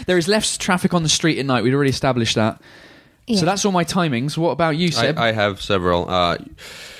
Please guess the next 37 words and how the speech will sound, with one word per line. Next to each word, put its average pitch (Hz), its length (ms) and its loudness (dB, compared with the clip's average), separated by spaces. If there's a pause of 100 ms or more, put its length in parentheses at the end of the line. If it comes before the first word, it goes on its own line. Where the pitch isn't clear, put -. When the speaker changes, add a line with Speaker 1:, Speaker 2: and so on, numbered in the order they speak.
Speaker 3:
we 127 80 0
have 143 80 2
just 147 200 0
discovered 151 360 0
that 139 120 -4
the 120 80 2
vault 120 260 0
will 143 80 2
also 127 240 0
contain 117 420 0 (120)
eighty 135 280 2
pounds, 127 840 0
eighty 98 440 2
million 95 520 2
pounds 87 440 0
of, 92 420 0
uh, 82 420 2
diamonds 113 580 0
next - 360 -2
week. 135 280 -2
They 104 120 2
arrive 120 420 0
on 113 220 2
Wednesday 123 440 0
evening, 127 500 -2
but 117 160 -2
they 113 100 -2
will 104 120 0
be 104 140 -2
removed 107 440 0
on 107 100 2
the 104 160 -2
evening 117 440 0
of 98 120 -4
Friday 104 360 0
the 98 120 -2
seventh - 800 -4